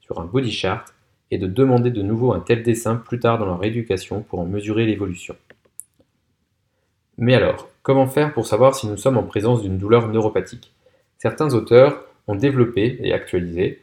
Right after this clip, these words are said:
un système permettant d'évaluer la probabilité d'être en présence de douleurs neuropathiques. Trois grandes catégories sont ainsi proposées. La douleur neuropathique possible, la douleur neuropathique probable, et enfin celle qui est avérée.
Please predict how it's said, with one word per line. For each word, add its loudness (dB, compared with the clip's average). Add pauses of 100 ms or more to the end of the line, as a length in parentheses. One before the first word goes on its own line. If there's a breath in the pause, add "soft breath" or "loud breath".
(140)
un -2
système 0
permettant 2
d'évaluer 4
la 2
probabilité 0
d'être 0
en -8
présence 0
de -6
douleurs 2
neuropathiques. -4 (460)
Trois 4
grandes 0
catégories -2
sont -6
ainsi -8
proposées. -6 (360)
La 0
douleur 4
neuropathique -6 (120)
possible, -4 (260 soft breath)
la -2
douleur 2
neuropathique -6
probable, 0 (280 soft breath)
et 0
enfin -2
celle 0
qui -6
est -6
avérée. -4